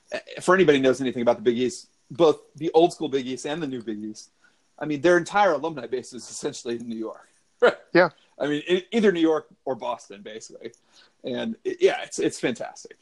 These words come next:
Speaker 1: I, I
Speaker 2: And
Speaker 1: agree.
Speaker 2: Todd, I mean, you and I growing up in Northern Virginia in the eighties.
Speaker 1: Yeah, with Georgetown, of
Speaker 2: With
Speaker 1: the,
Speaker 2: Georgetown
Speaker 1: those
Speaker 2: and
Speaker 1: Georgetown
Speaker 2: Saint
Speaker 1: areas.
Speaker 2: John's.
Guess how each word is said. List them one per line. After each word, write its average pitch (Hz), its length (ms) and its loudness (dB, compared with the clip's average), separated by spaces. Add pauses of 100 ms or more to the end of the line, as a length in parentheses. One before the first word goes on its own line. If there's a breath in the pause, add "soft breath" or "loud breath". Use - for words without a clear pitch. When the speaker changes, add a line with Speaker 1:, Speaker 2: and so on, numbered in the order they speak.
(220)
Speaker 1:
I, 131 40 2
I 131 40 4
Speaker 2:
And - 180 0
Speaker 1:
agree. 202 120 -2
Speaker 2:
Todd, 156 180 2
I 151 40 -4
mean, 143 240 -6
you 180 200 2
and 147 80 0
I 131 120 -4
growing 131 320 0
up 123 180 -6 (180)
in 147 140 2
Northern 139 260 4
Virginia 117 560 -10
in 143 140 0
the 127 160 -2
eighties. 113 460 -4
Speaker 1:
Yeah, 226 160 4
with 143 160 -2
Georgetown, 165 680 2
of 180 100 -4
Speaker 2:
With 147 120 6
Speaker 1:
the, 139 80 -2
Speaker 2:
Georgetown 151 380 4
Speaker 1:
those - 120 6
Speaker 2:
and 143 80 -4
Speaker 1:
Georgetown 156 200 2
Speaker 2:
Saint 156 160 4
Speaker 1:
areas. 127 160 -6
Speaker 2:
John's. 139 840 2